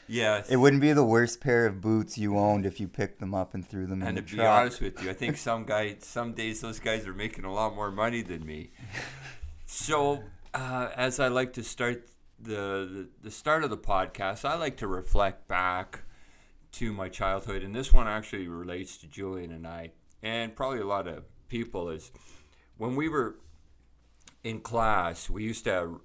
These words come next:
Speaker 1: we have to read out loud. I don't know if they s-, still do that, and I,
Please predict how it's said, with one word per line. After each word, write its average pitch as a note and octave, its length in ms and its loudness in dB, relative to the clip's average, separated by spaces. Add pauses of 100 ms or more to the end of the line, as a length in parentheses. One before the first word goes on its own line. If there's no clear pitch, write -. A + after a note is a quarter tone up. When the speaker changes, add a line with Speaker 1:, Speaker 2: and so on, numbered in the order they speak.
(140)
Speaker 1:
we G#2 220 -10
have A#2 300 0
to G#2+ 80 -4
read G#2 260 -4
out E2+ 220 -2
loud. E2 300 -4
I F2 80 -6
don't F#2+ 40 -4
know F#2+ 140 -4
if E2 80 -10
they E2 80 -6
s-, - 180 -14 (120)
still - 420 -6
do G2+ 260 -6
that, E2 300 -6
and E2+ 180 -10
I, A2+ 320 -4